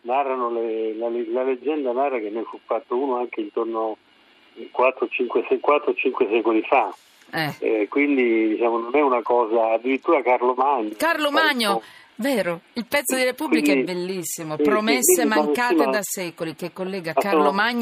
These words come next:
Speaker 1: sono
Speaker 2: e Berlusconi.
Speaker 1: Sì, sì, ma sono, sono, sono storie, guarda, io ti dico, è una storia che conosco molto bene. Eh, il primo, il primo pezzo che io ho scritto sul ponte sullo Stretto di Messina l'ho scritto nell'ottanta-,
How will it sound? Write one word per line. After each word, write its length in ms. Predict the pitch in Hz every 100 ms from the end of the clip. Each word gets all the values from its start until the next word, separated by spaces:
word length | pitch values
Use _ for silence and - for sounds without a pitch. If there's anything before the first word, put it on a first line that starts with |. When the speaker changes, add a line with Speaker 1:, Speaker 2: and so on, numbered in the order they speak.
| 226
Speaker 1:
sono 60 |
Speaker 2:
e 40 | 190
Berlusconi. 1040 | 190 196 202 - - 226 269 - - 143 - -
Speaker 1:
Sì, 140 | 165
sì, 80 | -
ma 180 | 170 131
sono, 340 | - 143 139 131 - -
sono, 300 | 143 131 107
sono 220 | 147 135
storie, 200 | - 151
guarda, 260 | 127 120 113
io 240 | 135 127 113
ti 80 | 113
dico, 440 | 120 120 117 107
è 300 | 110 113 117
una 140 | 113 120
storia 220 | 143 135
che 80 | 107
conosco 380 | 107 113 - 110
molto 320 | 117 - 117
bene. 360 | 117 120 113 202 _ _ _ _ -
Eh, 160 | -
il 60 | -
primo, 400 | - 185 170 147
il 140 | 139 127
primo 320 | 170 190 170
pezzo 360 | 147 123 -
che 100 | 107
io 180 | 131 165
ho 60 | 135 -
scritto 300 | 143 135 107
sul 120 | 117 -
ponte 260 | 143 139
sullo 140 | 123 117
Stretto 260 | 147 139 139
di 60 |
Messina 460 | 139 - - 160 147 - _ _ _
l'ho 120 | 123 -
scritto 280 | 139 -
nell'ottanta-, 580 | 127 131 - 147 139 -